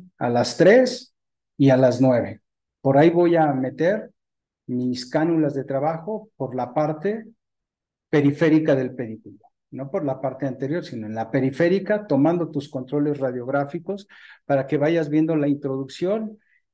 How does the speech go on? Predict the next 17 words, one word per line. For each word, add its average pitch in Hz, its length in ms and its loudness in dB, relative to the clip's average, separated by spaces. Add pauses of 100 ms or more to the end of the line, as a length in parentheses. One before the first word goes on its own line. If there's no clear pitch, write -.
(220)
y 151 600 0 (240)
no 156 440 -2
te 160 100 -4
pase - 360 -6
como 143 380 -2
aquí 139 260 -8
que 160 100 -16
se 165 180 -6
ve 160 260 -2
bien 156 260 4
la 156 60 6
entrada, 160 560 0
pero 139 480 -6
en 139 220 -4
el 135 120 -6
corte 165 320 -2
axial 170 540 -6